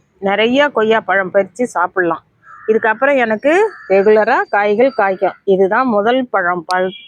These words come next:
காய்க்கு முதல் காய் இப்பதான் காய்ச்சிட்டு இருக்கு. இதுக்கப்புறம் இந்த பழத்தை சாப்பிட்டா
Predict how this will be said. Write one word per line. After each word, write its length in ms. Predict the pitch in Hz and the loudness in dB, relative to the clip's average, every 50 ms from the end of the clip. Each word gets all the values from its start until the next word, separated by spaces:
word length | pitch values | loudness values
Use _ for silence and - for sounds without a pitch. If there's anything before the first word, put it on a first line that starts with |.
| - - - | -20 -6 -4
காய்க்கு 420 | 196 202 208 214 - - 185 180 170 175 170 - _ _ _ _ _ _ _ _ _ _ _ _ _ - | -2 -2 -2 -4 -2 0 2 2 2 2 0 -2 _ _ _ _ _ _ _ _ _ _ _ _ _ -6
முதல் 260 | 196 196 247 262 269 247 | -4 0 0 0 0 0
காய் 180 | 240 226 247 262 | 0 -2 -2 -2
இப்பதான் 340 | 240 - 180 185 202 196 196 | -2 -2 -2 -2 -2 -2 -2
காய்ச்சிட்டு 320 | 190 196 185 - 165 - 175 | -4 -4 -4 -6 -6 -6 -6
இருக்கு. 180 | 165 165 - - _ _ - _ _ _ _ _ _ _ _ _ _ _ _ | -6 -6 -8 -10 _ _ -20 _ _ _ _ _ _ _ _ _ _ _ _
இதுக்கப்புறம் 480 | 185 190 196 190 180 - 226 247 254 262 | -4 -2 -2 -2 -2 -2 -2 -2 0 0
இந்த 120 | 226 214 | -2 -2
பழத்தை 320 | 190 208 208 214 214 226 214 - 214 | -2 -2 -2 0 0 0 -2 0 0
சாப்பிட்டா 300 | 214 220 214 - 294 | -2 -4 -2 0 0